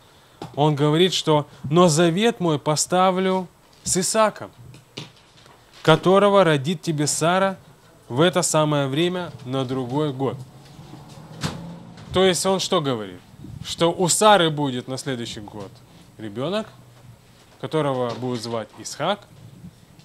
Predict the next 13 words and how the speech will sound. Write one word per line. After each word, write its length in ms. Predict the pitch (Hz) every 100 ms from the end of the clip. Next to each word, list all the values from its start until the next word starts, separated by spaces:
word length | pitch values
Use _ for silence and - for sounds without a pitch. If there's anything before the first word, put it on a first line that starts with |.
| -
и 80 | 147
вот 160 | 160 160
именно 380 | 175 160 139 131
с 120 | -
ним 300 | 170 220 214 - -
я 120 | 135
заключу 600 | 123 139 139 135 165 -
этот 320 | 139 139 131 110
завет, 420 | 131 131 185 208 -
который 380 | - 131 131 123
будет 360 | 117 170 185 - - _ _ _ - -
навечно 500 | 127 135 123 - 90 80 - _ -
заветом. 500 | 104 120 107 95